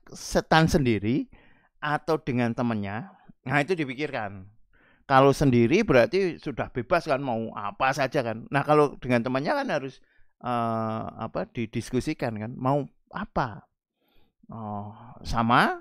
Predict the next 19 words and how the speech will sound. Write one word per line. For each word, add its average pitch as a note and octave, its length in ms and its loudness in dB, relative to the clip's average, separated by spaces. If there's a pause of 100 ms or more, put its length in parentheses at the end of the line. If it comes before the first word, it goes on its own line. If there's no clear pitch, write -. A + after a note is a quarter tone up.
(640)
misalnya A#2 480 -2 (240)
satu A2 400 -4
sketsa, D#3 480 0
yang G#2+ 160 2
lain A#2+ 160 0
juga G3 160 -8
sketsa, A#2+ 600 -4 (400)
atau - 240 0
bebas, - 720 8
sketsa, C#3+ 400 0
lukis, A2+ 400 0
grafis, A#2+ 520 -2
semuanya C3+ 360 2
masuk. D3+ 400 -2
Nah, C#3 200 -2
itu F#3+ 120 -2
kan A#3+ 160 0
bisa D#3+ 240 -2
kan. A#2 140 -4